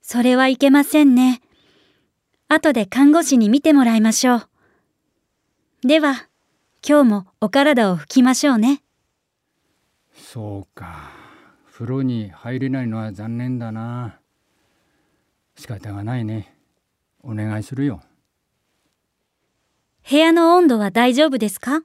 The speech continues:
Speaker 1: 寒くないですか？
Speaker 2: うん、大丈夫だよ。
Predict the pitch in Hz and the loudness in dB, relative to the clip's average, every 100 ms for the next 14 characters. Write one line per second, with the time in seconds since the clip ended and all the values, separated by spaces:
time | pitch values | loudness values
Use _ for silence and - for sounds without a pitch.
0 | _ _ _ _ _ _ _ _ _ - | _ _ _ _ _ _ _ _ _ 0
1 | 294 330 294 277 294 247 220 - 277 320 | 2 4 4 4 4 0 -4 -4 -4 -4
2 | _ _ _ _ _ _ _ _ 139 143 | _ _ _ _ _ _ _ _ -2 0
3 | 127 120 117 120 120 147 135 143 107 98 | 0 -4 -6 -8 -6 -4 -4 -4 -6 -8
4 | 95 90 107 135 | -10 -10 -10 -12